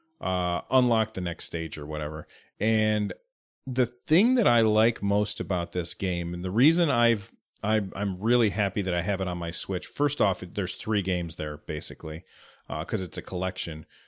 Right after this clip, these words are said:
Uh, but the one that I'm playing the most is just regular old Mutant Mudds. And it is perfect for those moments where you're like,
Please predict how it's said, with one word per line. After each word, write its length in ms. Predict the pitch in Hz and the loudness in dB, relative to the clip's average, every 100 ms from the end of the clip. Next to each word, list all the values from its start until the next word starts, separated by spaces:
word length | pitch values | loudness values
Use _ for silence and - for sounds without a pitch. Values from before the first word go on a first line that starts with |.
| _ | _
Uh, 260 | - 90 85 | -2 -2 -2
but 380 | 80 107 98 - | 2 2 2 0
the 120 | 110 | 2
one 220 | 110 139 | 4 4
that 120 | 156 131 | 4 2
I'm 100 | 110 | 2
playing 320 | - 113 110 | 2 2 2
the 80 | 98 | 2
most 300 | 95 95 101 | 0 -2 -6
is 160 | 90 | -6
just 280 | - 101 - | -6 -6 -6
regular 460 | 90 101 110 107 101 | -2 0 2 2 2
old 240 | 98 85 | 2 0
Mutant 320 | 87 117 117 | 0 0 2
Mudds. 460 | 113 92 90 90 - _ _ _ _ _ _ _ _ _ _ - | 2 2 0 -6 -10 _ _ _ _ _ _ _ _ _ _ -2
And 440 | 120 117 117 113 113 - _ | 2 4 4 4 2 -2 _
it 140 | 123 123 | -6 -4
is 120 | 107 | -6
perfect 720 | - - - 185 190 127 - | -10 -12 0 0 2 0 0
for 360 | - - 123 117 | -4 0 2 4
those 280 | 117 113 101 | 6 6 6
moments 440 | 120 135 117 - | 4 4 2 2
where 80 | 110 | 2
you're 120 | 110 | 4
like, 300 | 107 104 | 4 2